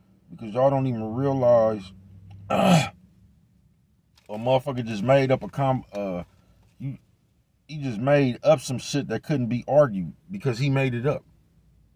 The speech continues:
So he could tell you, do you realize that the, that shit he talking about, it's, that shit is like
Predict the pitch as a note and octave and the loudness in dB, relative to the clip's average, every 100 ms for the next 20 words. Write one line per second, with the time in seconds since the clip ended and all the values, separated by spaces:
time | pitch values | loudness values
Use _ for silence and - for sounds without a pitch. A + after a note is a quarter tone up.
0 | _ _ _ _ _ _ _ _ _ _ | _ _ _ _ _ _ _ _ _ _
1 | - - D3 C3+ - D3 D3 C#3+ A#2+ C#3+ | -16 -8 -6 -6 -2 0 0 0 0 -2
2 | D#3 D3 D3+ D3 D3 C#3+ B2 G#2 F2+ F#2 | 0 2 6 8 10 10 6 -4 -6 -6
3 | E2 D2 G2+ - D3+ D3 D#3 D3 C#3+ C#3+ | -6 -8 -8 -6 -4 -4 -2 0 2 0
4 | - D3+ C3 - - F3+ - E3 C3 B2 | 0 -8 -10 -8 -4 -4 -4 -6 -4 -2
5 | C#3 B2+ | 0 0